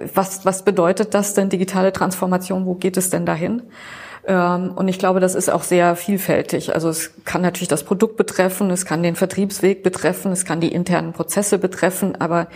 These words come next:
genau da, glaube ich, gilt es genauer hinzugucken, um einfach adäquat in der Zukunft dabei zu sein. Ähm, wir kennen wahrscheinlich alle das Thema Kodak. Irgendwann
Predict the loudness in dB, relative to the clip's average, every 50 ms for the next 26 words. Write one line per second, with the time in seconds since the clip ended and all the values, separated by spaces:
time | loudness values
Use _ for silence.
0 | -14 -12 -12 -12 -12 -14 -4 -2 2 4 4 4 4 4 2 2 4 4 4 2
1 | 2 2 2 2 2 2 0 -2 2 4 4 4 4 2 -2 -4 0 -2 0 0
2 | 2 2 2 0 0 0 -2 -2 -4 -2 0 -2 0 0 0 -2 -2 -2 -2 0
3 | 0 2 0 -2 -4 -8 -4 -2 -2 -2 0 0 -2 0 0 -2 -2 -2 -2 -4
4 | -6 -2 -2 0 2 2 0 0 0 0 0 0 -2 -4 -4 -2 -2 -4 0 -2
5 | -2 0 2 0 0 0 -2 -4 -2 0 2 2 2 0 -2 -6 -10 -18 -18 -18
6 | -16 -16 -16 -16 -18 -20 -10 -2 0 2 2 2 2 0 -4 -4 -4 -6 -2 0
7 | 0 2 2 2 0 0 0 0 0 0 0 0 2 2 2 2 2 0 0 -2
8 | -2 0 0 0 0 0 -2 -6 -10 -14 _ _ _ _ -2 0 2 4 4 2
9 | 2 0 -6 -16 -18 -6 -2 -2 0 0 -2 -2 0 0 0 0 -2 -4 -8 -12
10 | -14